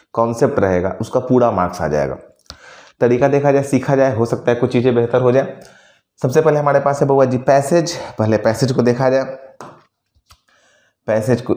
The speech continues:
ईजीली देखा जाए। कहाँ है पैसेज जी? हम्म, ये हमारे पास पैसेज था, जीएसटी पे पैसेज था। पैसेज हालांकि बहुत छोटा था, बहुत बड़ा पैसेज नहीं था।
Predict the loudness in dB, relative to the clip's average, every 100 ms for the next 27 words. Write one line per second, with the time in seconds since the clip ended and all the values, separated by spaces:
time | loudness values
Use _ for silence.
0 | 0 2 2 2 0 0 -2 -2 -4 -6
1 | -4 -4 -2 -2 -4 -10 -4 -2 -2 -6
2 | -6 0 0 2 0 -2 0 -2 0 0
3 | 0 0 2 4 4 2 -2 0 0 2
4 | 0 0 -2 -2 2 0 2 2 2 0
5 | -2 -2 -2 -2 -2 0 0 0 -2 -2
6 | 0 0 0 0 0 2 2 -2 -4 -8